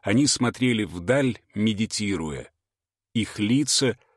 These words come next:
были спокойными, расслабленными и умиротворёнными.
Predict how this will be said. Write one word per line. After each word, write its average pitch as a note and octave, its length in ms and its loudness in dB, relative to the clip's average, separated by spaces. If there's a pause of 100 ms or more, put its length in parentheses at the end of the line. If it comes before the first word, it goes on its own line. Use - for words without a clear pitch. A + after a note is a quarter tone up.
(200)
были G2 320 0
спокойными, G#2+ 880 0
расслабленными G#2+ 1120 0 (260)
и B2 220 2
умиротворёнными. F#2+ 1300 0